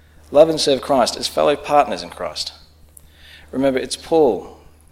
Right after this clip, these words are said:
as he entreats us, "Agree in the Lord." So let us stand together in the gospel. Now, as I said before, Paul's a good counselor, and he helps us to do this by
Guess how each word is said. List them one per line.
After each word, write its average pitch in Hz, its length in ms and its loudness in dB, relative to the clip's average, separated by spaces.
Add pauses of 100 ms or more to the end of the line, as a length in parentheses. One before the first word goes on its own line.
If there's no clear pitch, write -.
(160)
as 123 140 -8
he 120 100 -6
entreats 123 360 -6
us, - 260 -8 (800)
"Agree 143 560 -4
in 120 100 -10
the 104 80 -10
Lord." 92 360 -10 (1200)
So 123 100 -6
let 151 140 4
us 156 80 2
stand 170 260 2
together 131 280 2
in 110 180 -6
the 107 80 -8
gospel. - 500 -8 (3750)
Now, 120 100 -2
as 131 180 -4
I 123 40 -4
said 113 300 -2
before, 120 320 0
Paul's 143 280 2
a 120 40 -6
good 117 160 -8
counselor, 117 380 -2
and 92 80 -8
he 113 100 -4
helps 131 260 -2
us 120 120 -4
to 120 80 -6
do 107 180 -4
this 85 180 -4
by 98 320 -4